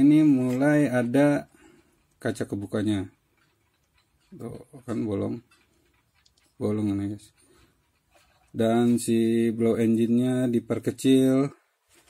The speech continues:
dan agak kurang menarik. Si detail mesinnya udah nggak segahar yang ini, guys. Tuh, ya.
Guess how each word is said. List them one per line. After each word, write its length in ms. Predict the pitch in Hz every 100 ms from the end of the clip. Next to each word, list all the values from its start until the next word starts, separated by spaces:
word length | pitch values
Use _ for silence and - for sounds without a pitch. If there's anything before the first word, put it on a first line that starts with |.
| - _ -
dan 320 | 104 104 95
agak 640 | 110 104 110 110 104 - - _ -
kurang 540 | 113 107 104 107 107
menarik. 720 | 107 104 101 101 101 101 98 - - _ _ _ _ _ _ _ _ _
Si 320 | - - 110 107
detail 560 | 110 - 110 107 107
mesinnya 640 | 107 101 107 113 135 131 127
udah 220 | 107 98
nggak 260 | 107 110 - - - - _ _ _ _ _ _ _ _ - _ _ -
segahar 480 | 110 98 95 101 101 110
yang 480 | 104 104 107 104 -
ini, 220 | 107 107
guys. 320 | 98 101 - - _ _ _ _ _ _ _ _ _ _ _ _ _ _ _
Tuh, 160 | 143 - _ _ _ _ _ -
ya. 160 | 113